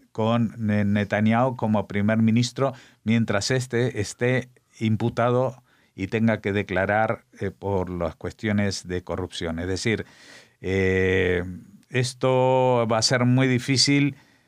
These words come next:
eh, va a ser un sapo demasiado, mm,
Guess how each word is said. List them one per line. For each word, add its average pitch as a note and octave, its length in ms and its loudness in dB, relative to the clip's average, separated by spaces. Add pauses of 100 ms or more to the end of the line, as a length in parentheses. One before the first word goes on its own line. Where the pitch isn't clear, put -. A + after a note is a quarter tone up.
(200)
eh, A2 120 -2
va A2 120 2
a A#2 40 0
ser C3 200 0
un B2 100 4
sapo B2+ 340 0
demasiado, A#2+ 1400 2 (520)
mm, G#2 640 2